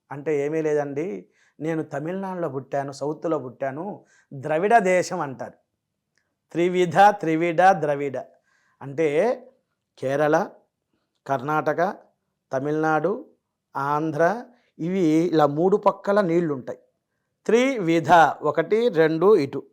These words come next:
మూడు, మూడు పక్కల నీళ్లు ఉన్నటువంటి దానిని త్రివిధ, త్రివిడ, ద్రవిడ అనే పదం వచ్చింది. ద్రవిడ దేశం అంట.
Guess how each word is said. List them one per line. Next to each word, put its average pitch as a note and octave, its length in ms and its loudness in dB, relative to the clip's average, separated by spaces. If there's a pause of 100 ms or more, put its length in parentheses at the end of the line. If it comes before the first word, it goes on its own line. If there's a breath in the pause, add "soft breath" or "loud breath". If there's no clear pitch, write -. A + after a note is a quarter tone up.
(100)
మూడు, C#3 360 -8 (480)
మూడు G3 280 2
పక్కల G#3+ 520 6
నీళ్లు G3 380 2
ఉన్నటువంటి F3 640 0
దానిని D#3 720 -2 (400 soft breath)
త్రివిధ, E3 480 0 (760)
త్రివిడ, E3 420 2 (680)
ద్రవిడ D3 460 -2 (520)
అనే C#3 240 -8
పదం C#3 280 -8
వచ్చింది. A#2+ 340 -16
ద్రవిడ D3 360 -6
దేశం C#3 380 -10
అంట. A2 200 -20